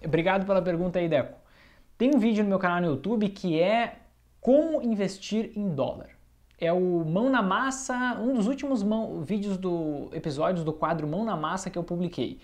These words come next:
em que eu mostro as três possibilidades que existem para se investir em dólar. Eu vou até pegar um número aqui, eu acho que eu consigo encontrar. Que é, bom, eu posso em-, comprar o papel moeda, o que eu não acho mais eficiente, porque tem que guardar ou pagar um cofre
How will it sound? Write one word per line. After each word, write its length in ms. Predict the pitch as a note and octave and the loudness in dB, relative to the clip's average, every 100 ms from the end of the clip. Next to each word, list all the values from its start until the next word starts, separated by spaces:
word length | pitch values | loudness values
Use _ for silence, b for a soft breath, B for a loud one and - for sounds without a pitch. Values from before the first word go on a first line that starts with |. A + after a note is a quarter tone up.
| B B F3+ | B B 2
em 60 | |
que 60 | A#3+ | 6
eu 60 | |
mostro 360 | G3 G3+ A#3+ A3 | 6 6 2 -4
as 100 | - | -2
três 280 | - C4 D#4+ | 4 4 4
possibilidades 800 | D4 C#4 A#3+ A3+ E3+ E3 F3 - | -2 -2 0 0 2 0 -2 -2
que 100 | D3+ | -4
existem 540 | B2 C3+ C#3 A3 D4 - - | -2 -4 -2 -2 -4 -10 -6
para 120 | D3+ | -4
se 140 | D3 D#3+ | -2 -4
investir 380 | C3 B2+ - C3 | -4 -6 -6 -2
em 20 | |
dólar. 220 | C3+ F#3+ | 2 2
Eu 80 | F3 | 2
vou 80 | E3+ | 0
até 120 | B3 | -2
pegar 220 | C4 A#3 | -2 0
um 100 | G3+ | 2
número 220 | G3 F#3 | 4 4
aqui, 320 | D#3+ - A#2 - | 2 -2 -10 -12
eu 80 | - | -10
acho 120 | E3+ | -8
que 40 | F3 | -8
eu 40 | |
consigo 320 | E3+ - C#3+ | -8 -8 -8
encontrar. 440 | C3+ C#3+ C3+ - - - B B B B B B | -6 -6 -6 -12 -16 -20 B B B B B B
Que 240 | - G#3 F3+ | 0 4 6
é, 440 | G3 A3+ A3+ - - - - | 8 6 4 0 -10 -20 -8
bom, 280 | E3+ F#3+ D#3+ | 2 6 6
eu 60 | C3+ | 4
posso 320 | E3+ G3 A3 | 2 2 0
em-, 180 | G3 - - E3+ - | -4 -6 -16 -12 -2
comprar 340 | E3+ D3+ D3+ | 0 4 4
o 60 | D3 | 4
papel 280 | C#3+ E3 | 2 2
moeda, 520 | F#3 E3+ C#3+ F#3 D4 G#3+ | 4 2 2 2 2 0
o 60 | |
que 60 | F#3+ | -2
eu 60 | |
não 100 | E3 | -2
acho 200 | C#3+ C#3 | -2 -4
mais 160 | D3 C#3 | -6 -6
eficiente, 440 | C3+ - F3 A#3 | -6 -8 -8 -8
porque 200 | - D3 | -10 -14
tem 120 | - C#3 | -10 -10
que 120 | C3 | -6
guardar 520 | B2+ A#2+ B2 F3 C#3+ | -4 -4 -2 0 0
ou 140 | C3+ | 0
pagar 220 | C#3+ C3+ C3 | -2 -2 -2
um 80 | |
cofre 520 | C3 C3+ C3 - B3 | -2 -2 -2 -4 -8